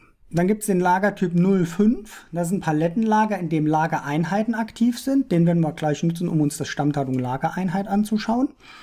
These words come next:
Der hat nochmal eine andere Bezeichnung. Und es gibt noch die Umbuchungsschnittstelle, die ist dafür zuständig, die Lagerverwaltung und die Bestandsführung synchron zu halten, wenn eine Umbuchung durchgeführt wird.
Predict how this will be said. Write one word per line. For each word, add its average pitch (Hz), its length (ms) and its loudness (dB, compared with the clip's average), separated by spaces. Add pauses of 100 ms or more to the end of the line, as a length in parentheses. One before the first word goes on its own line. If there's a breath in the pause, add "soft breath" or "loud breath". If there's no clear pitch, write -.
(640 loud breath)
Der 170 120 4
hat 180 100 -2
nochmal 185 280 0
eine 160 100 0
andere 214 280 -2
Bezeichnung. 208 680 0
Und - 640 -18
es - 100 -8
gibt 170 160 0
noch 151 120 -4
die 151 100 0
Umbuchungsschnittstelle, 170 880 0
die 135 80 -8
ist 135 160 -12
dafür 135 240 -6
zuständig, 127 640 -6 (720 loud breath)
die 143 80 2
Lagerverwaltung 123 1000 -4
und 120 200 -6
die 135 60 -2
Bestandsführung 110 920 -6 (100)
synchron 123 460 0
zu 117 180 -6
halten, 107 320 -2
wenn 113 100 -2
eine 135 100 2
Umbuchung 117 400 -2
durchgeführt - 480 -18
wird. - 180 -20